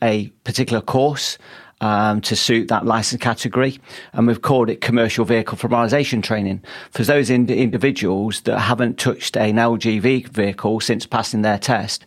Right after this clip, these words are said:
they're gonna leave the, um, they're gonna leave the service with a license,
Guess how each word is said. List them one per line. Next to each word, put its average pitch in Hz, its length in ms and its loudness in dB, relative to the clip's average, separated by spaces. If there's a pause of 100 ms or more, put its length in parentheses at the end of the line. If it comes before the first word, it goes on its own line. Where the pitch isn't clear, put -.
(480)
they're 123 160 4
gonna 120 200 2
leave 139 240 4
the, 117 440 0
um, 110 300 2
they're 113 160 0
gonna 117 180 2
leave 131 140 2
the 117 80 2
service 117 600 0 (180)
with 123 200 2
a 110 80 4
license, 117 680 0